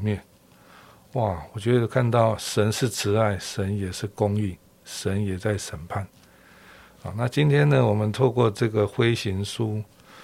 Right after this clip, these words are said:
我们懂他的意思，就是神是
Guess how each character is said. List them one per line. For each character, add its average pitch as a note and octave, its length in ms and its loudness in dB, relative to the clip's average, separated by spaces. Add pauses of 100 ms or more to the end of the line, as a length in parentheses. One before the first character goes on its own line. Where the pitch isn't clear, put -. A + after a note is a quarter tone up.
(200)
我 - 60 -4
们 G2+ 160 0
懂 F#2+ 220 0
他 A2 140 2
的 A2 100 2
意 A#2 180 -2
思， F#2+ 240 -6
就 G#2 180 0
是 G2 300 -6 (100)
神 G#2+ 680 2 (340)
是 - 300 -4